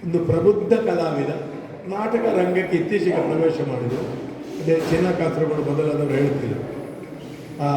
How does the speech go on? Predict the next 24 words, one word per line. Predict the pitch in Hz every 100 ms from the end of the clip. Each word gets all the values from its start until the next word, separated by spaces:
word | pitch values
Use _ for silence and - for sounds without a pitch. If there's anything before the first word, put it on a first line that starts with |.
| 135
ಸಾಯುವವನೇ | 156 180 202 185 180 180 -
ಚಿರಂಜೀವಿ | 165 165 156 147 143 139
ಮತ್ತು | 143 160 180 180 - 185 175 170
ಕೋರ್ಟ್ | 185 175 165
ಮಾರ್ಷಲ್ | 151 120 120 - - - - - 170
ಎರಡರಲ್ಲಿ | 170 185 180 160
ಅವರ | 160 -
ಅಭಿನಯ | 175 190 170
ಅತ್ಯುತ್ತಮವಾಗಿತ್ತು. | 151 185 175 160 - - - - - - - -
ನಾಟಕ | 180 196 208 - 196
ರಂಗವನ್ನು | 180 180 180 170 165 160
ಕೂಡ | 180 170 170 175 - - - -
ಪ್ರವೇಶ | 175 190 196 - 180
ಮಾಡಿ | 185 165
ಅದೇನು | 165 202 226 220
ಅಂತ | - 175 175
ತಿಳಿದು | 180 175 - 175 - - - 226
ಕೆಲಸ | 196 - -
ಮಾಡಿದರು. | - 113 110 - - - - 180
ಈಗ | 156 160
ಅವರ | 160 156 151
ಅನೇಕ | 170 202 196 170
ಗುಣಗೌರವಗಳು, | 170 175 170 156 156 151 151 170 180
ಪರಿಶ್ರಮ, | 190 147 117 127 147